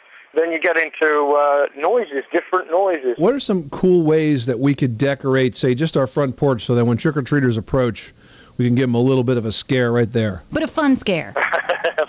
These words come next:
Speaker 1: fun scare. Fun scares, uh, well, getting scared is so much fun.
Speaker 3: <laughs>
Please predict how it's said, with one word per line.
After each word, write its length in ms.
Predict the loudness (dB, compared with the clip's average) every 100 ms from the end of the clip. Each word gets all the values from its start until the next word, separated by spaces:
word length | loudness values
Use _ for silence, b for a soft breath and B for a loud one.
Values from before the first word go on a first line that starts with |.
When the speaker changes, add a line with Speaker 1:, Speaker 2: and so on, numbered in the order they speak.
| -4
Speaker 1:
fun 220 | -6 -6 -8
scare. 240 | -4 -4 -4 B B
Fun 160 | -4 -4 -2
scares, 320 | 0 2 0 -4
uh, 100 | -2
well, 340 | 0 2 0 -2 -4
getting 220 | -4 -4 -6
scared 240 | -2 0 0
is 100 | -4 -2
so 140 | -2
much 180 | 0 -4 -2
fun. 220 | -2 -2 -4
Speaker 3:
<laughs> 160 | -4